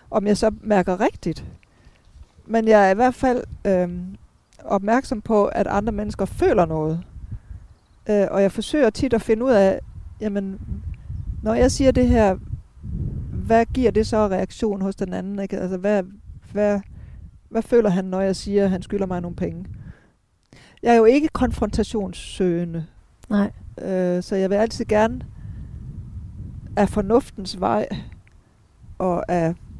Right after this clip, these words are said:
Speaker 1: venlighedens vej, samtalens vej, øh, forsøge at løse problemer, hvis der er problemer, ikke? Og,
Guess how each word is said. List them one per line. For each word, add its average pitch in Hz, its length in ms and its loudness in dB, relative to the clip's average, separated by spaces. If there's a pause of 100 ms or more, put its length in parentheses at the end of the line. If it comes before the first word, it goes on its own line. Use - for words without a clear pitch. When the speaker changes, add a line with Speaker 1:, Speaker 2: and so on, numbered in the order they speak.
(240)
Speaker 1:
venlighedens 214 840 2
vej, 190 240 0 (1300)
samtalens 190 840 2
vej, 165 240 -2 (1300)
øh, 170 400 -4
forsøge 196 640 0
at 180 160 0
løse 175 220 0
problemer, 214 480 0
hvis 180 180 -4
der 170 80 -4
er 170 100 -4
problemer, 202 640 -4
ikke? - 280 -8
Og, 160 160 -6